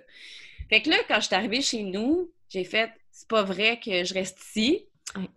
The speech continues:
Speaker 1: Fait que là, <laughs> mon plan, ramasser le plus d'argent possible pour retourner vivre là-bas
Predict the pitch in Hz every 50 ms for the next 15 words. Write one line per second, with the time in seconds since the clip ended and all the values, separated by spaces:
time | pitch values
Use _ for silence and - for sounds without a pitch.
0 | 165 - 208 190 - 233 226 233 254 196 190 254 311 - - 226 208 196 226 247
1 | 269 262 - - 226 226 233 285 359 311 220 208 202 208 226 - 262 247 - 214
2 | 220 240 233 214 196 233 240 214 214 226 185 180 - 220 220 233 - - 170 -
3 | - - 208 208 202 202 202 185 170 175 165 156 156 170 180 185 190 185